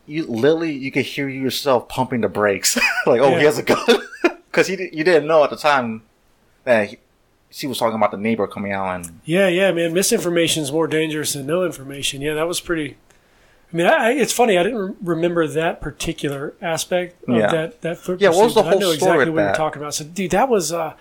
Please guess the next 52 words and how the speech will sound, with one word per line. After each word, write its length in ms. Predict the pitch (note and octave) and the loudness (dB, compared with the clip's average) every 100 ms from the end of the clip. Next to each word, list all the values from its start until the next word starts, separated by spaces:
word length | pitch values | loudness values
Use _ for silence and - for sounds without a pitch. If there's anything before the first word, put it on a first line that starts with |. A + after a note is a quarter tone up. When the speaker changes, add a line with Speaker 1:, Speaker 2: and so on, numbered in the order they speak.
| - - - - | -20 -20 -20 -16
Speaker 2:
I 60 | - | -6
don't 100 | D4+ | -2
know 80 | G3 | -2
how 200 | C#3+ G3+ | -2 -2
we 120 | F#3+ | -2
came 240 | - F3+ | 0 0
to 80 | D#3+ | 0
stop 320 | C3+ F3 D#3+ | -4 -2 -2
this 160 | E3 D3 | -4 -6
guy. 200 | D3+ C#3+ | -4 -4
I 40 | |
think 240 | C#3+ B3 A#3+ | -4 -6 -6
because 320 | F#3+ E3 C#3 | -4 -4 -4
we 120 | C#3+ | -8
knew 260 | C#3 D3+ E3 | -8 -4 -2
him, 280 | E3+ G3 G3 _ | -2 -4 -6 _
Speaker 1:
Mm-hmm. 280 | A#2+ A2 A#2 | -4 -2 -2
Speaker 2:
and 80 | D#3+ | -2
I 40 | |
don't 120 | G#3+ E3 | 0 0
remember 320 | D3 C3 C3+ | -2 -8 -12
his 140 | B2 | -14
name, 260 | C#3 C#3 C3 | -14 -16 -16
man. 140 | C#3 | -12
I'm 100 | D#3 | -12
terrible 340 | D#3 D3+ C3 C3 | -10 -12 -14 -16
with 100 | B2 | -18
names, 360 | C#3 C#3 C#3 C3 | -20 -18 -18 -14
but 200 | D#3+ - | -12 -6
other 180 | G3+ E3 | -2 -2
guys 300 | D3+ D3 C#3+ | -2 -4 -8
on 120 | C#3+ | -10
the 80 | C#3 | -10
unit 300 | C#3+ D3 D#3 | -10 -10 -10
knew 120 | D3+ | -12
his 140 | C#3 B2 | -12 -12
name. 300 | D3+ D3+ C3+ _ _ _ _ _ _ _ _ _ _ _ | -10 -10 -14 _ _ _ _ _ _ _ _ _ _ _
And 100 | F#3 | -2
we 120 | F#3 | 0
went 140 | A#3+ F3+ | 0 0
to 40 | |
stop 280 | D3 F3 E3+ | 0 0 0
this 140 | D#3+ D3 | 0 0
dude, 220 | D#3 D#3 | 0 0
and 80 | C#3 | -2
he 80 | D#3+ | -4
took 220 | - D3 | -4 -2
off 180 | C#3 - | -2 -4
running 280 | C#3+ C#3 C#3 | -6 -6 -8
for 120 | D3 | -10
whatever 340 | C3+ D3 C3+ | -6 -6 -6
reason. 400 | C3 C#3 C3+ C#3 | -8 -8 -8 -10